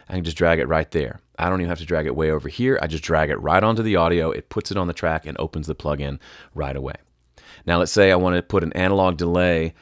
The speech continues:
on this drum bus. Well, let's, let's say reverb. That's more realistic. And I want to use the Room Reverb plugin, and I know that I really like this plate reverb here. Now, the way I can set this up is really simple. I've shown you this before, but it's worth showing again.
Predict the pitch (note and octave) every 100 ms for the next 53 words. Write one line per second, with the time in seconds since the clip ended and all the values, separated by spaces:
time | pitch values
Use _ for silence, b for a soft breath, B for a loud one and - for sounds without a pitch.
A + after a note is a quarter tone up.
0 | b b b E2+ E2 D#2+ D#2 D#2 - _
1 | _ - E2 E2+ - - E2+ D2+ C#2+ -
2 | - - - A2 - G2+ A2+ F#2+ D2+ C#2
3 | B1 C#2+ - C#2+ C#2 C2 A#1 - - B
4 | B B - F2+ F#2 F#2+ F2 E2+ E2+ D#2
5 | D#2+ F#2 B2 A2+ F#2 D#2 D2+ C#2+ - _
6 | - D2 C2+ C2+ D#2+ G#2 - E2 D#2+ E2
7 | G2 G2+ F#2 D#2 D2+ F#2 F#2+ F2+ D#2+ D2+
8 | D#2 D#2 D2+ - - - - F#2 F2+ -
9 | D2+ D2+ C#2 C#2+ C2 - A#1 G1+ _ b
10 | b b b b D#2+ D2+ C2 - _ E2
11 | E2+ D#2+ G2 A#2 A#2+ A#2+ - A2+ A#2+ -
12 | A#2+ F2 D#2+ D#2 E2+ E2+ A2+ C#2+ D2+ G2
13 | F#2 F2+ - E2+ A#2+ A2+ E2+ - F2+ E2
14 | F2+ E2+ D#2 D2+ D2+ A#1+